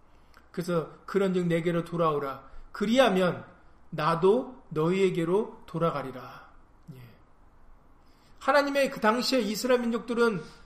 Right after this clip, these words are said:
겉사람으로 떠나, 떠난 적이 없거든요. 그들은 표면적으로는 유대인으로 살았으니까. 그러나 하나님께서는 표면적인 유대인들에게 "내한테,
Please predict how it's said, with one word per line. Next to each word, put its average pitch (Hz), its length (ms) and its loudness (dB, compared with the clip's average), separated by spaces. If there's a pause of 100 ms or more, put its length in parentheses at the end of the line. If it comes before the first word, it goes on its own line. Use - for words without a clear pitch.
겉사람으로 254 760 2
떠나, 320 400 0
떠난 339 300 2
적이 277 180 0
없거든요. 190 640 -2 (1500)
그들은 285 340 2
표면적으로는 302 840 0
유대인으로 233 480 0
살았으니까. 240 840 -6 (2500)
그러나 202 280 -2
하나님께서는 208 800 -2 (680)
표면적인 320 640 0
유대인들에게 180 960 -2 (520)
"내한테, 202 560 2